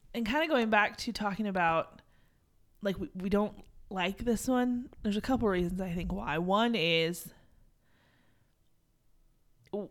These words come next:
the guy you have a crush on that you really wanna like, sometimes you like to just stay confused in the hopes that maybe it'll work itself out.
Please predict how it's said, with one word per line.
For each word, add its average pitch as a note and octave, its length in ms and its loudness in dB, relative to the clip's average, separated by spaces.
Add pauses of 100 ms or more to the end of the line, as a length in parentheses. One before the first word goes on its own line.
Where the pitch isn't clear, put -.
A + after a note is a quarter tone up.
(280)
the G#3 120 0
guy A3 280 4
you C4 140 6
have G#3 160 4
a E3+ 60 -4
crush G3+ 360 2
on G3+ 80 2
that D3+ 100 -2
you F3 120 -2
really F3 220 2
wanna E3+ 260 0
like, D#3+ 340 -2
sometimes F3+ 540 -4
you E3+ 100 0
like D#3 280 -2
to E3 100 -10
just E3+ 260 -6
stay D#3+ 260 -4
confused D#3+ 760 -4 (220)
in F3 140 -2
the E3+ 80 0
hopes - 400 -2
that - 140 -4
maybe D#3+ 340 -4
it'll C#3 200 -4
work C#3+ 240 -10
itself - 400 -12
out. F3 280 -14